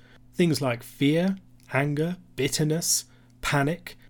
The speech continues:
empathy, and other emotional impulses like that can greatly limit our ability to think clearly about things. Not all of these emotional impulses, of course, are bad things in and of themselves.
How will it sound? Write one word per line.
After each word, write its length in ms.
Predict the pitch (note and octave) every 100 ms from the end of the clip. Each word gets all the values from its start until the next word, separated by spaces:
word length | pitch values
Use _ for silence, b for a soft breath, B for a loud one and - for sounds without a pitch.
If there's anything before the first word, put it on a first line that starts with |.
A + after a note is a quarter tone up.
| -
empathy, 600 | D3+ D#3 C#3 - C3 F#3+ -
and 100 | C#3
other 280 | D3+ G3 A3+
emotional 640 | D#3+ C#3 E3 F#3+ - D3 C#3+
impulses 720 | D#3+ F3 - A#2+ A#2 A#2+ A#2
like 240 | A#2 A2+
that 400 | F#3 F3 F2+ - b b b -
can 120 | C#3
greatly 380 | B2 E3+ D3+ C#3
limit 400 | F3+ A#3 G2+ C3+
our 100 | B2+
ability 480 | B2 D#3+ E3 - A2+
to 100 | B2
think 300 | E3 E3 -
clearly 340 | C4 A#3 G#2+
about 340 | G2 F#2+ -
things. 460 | - F#2+ F#2 - - - - -
Not 200 | C4 A3
all 200 | F#3+ C3+
of 120 | G#2+
these 300 | B2+ C3 A2+ -
emotional 480 | B2 C#3 C3+ A2+ A2+
impulses, 760 | D#3+ A3 - G2 - G2 F#2+
of 120 | -
course, 380 | - G2 E2+ -
are 100 | B2+
bad 400 | B2 C3 B2+ B2
things 320 | C#3+ B2+ A#2+
in 160 | D#3 B2+
and 100 | B2
of 220 | B2 B2
themselves. 720 | A2+ A2+ G#3+ F3 - - -